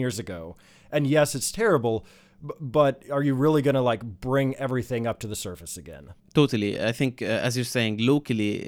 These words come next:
Speaker 2: is not where I see most of the implications. It's rather internationally, because even if people don't believe S T L, interna-, the international community will probably take action against Hezbollah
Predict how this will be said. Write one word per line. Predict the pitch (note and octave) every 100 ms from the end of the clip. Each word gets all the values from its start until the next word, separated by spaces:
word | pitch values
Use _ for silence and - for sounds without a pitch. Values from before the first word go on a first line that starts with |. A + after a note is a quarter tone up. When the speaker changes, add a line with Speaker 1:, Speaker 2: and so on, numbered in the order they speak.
| G#2+
Speaker 2:
is | G#2 A#2
not | A#2 - - _ _ -
where | A2 A2 G#2
I |
see | G#2 A2+ G#2+ G#2+
most | G#2+
of | G#2 G2
the | G2
implications. | G2 G2 G#2 G#2 G2 F#2+
It's | - G#2+
rather | G#2 G2+ G2
internationally, | - G#2+ G#2+ - G2+ G2 F#2+
because | - G2+ - - - - - E3
even | D#3+
if | C#3
people | D3+ A#2+ G#2
don't | A2 G#2
believe | G#2+ G#2+ F2 G2+
S |
T | - E2 G2
L, | G2 - _ _ _ _
interna-, | A2+ G#2+ B2 C3 B2
the | B2
international | C3 C3+ C3 A#2
community | A#2 A2+ A2 - G2+ A2
will | A#2+ A#2+
probably | A#2 G#2+ G2+ G#2+
take | G2+ - A2
action | - G2 F#2 - - A2
against | G#2+ G#2+ G#2+ -
Hezbollah | B2 A2 G#2 G2